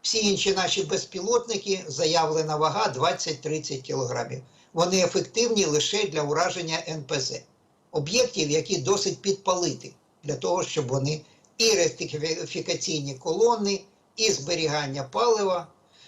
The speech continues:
а, значить, там танків, в яких зберігається паливо, да? Цього двадцяти кілограмів досить,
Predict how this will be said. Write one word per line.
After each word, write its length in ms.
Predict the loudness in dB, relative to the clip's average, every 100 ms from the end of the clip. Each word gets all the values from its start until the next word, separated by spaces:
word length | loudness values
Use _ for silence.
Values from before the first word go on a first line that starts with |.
| -10
а, 400 | -2 0 2 0 -2
значить, 320 | -2 -2 0
там 200 | 0 2
танків, 400 | 0 0 -2 0
в 40 |
яких 240 | 0 0 0
зберігається 640 | 2 4 4 2 2 -4 -2
паливо, 340 | -2 -2 -4
да? 260 | -2 -4 -4 -4
Цього 500 | 2 6 6 4 0
двадцяти 420 | -2 -2 -4 -4
кілограмів 680 | -2 0 2 2 0 -4 -4
досить, 340 | -6 -6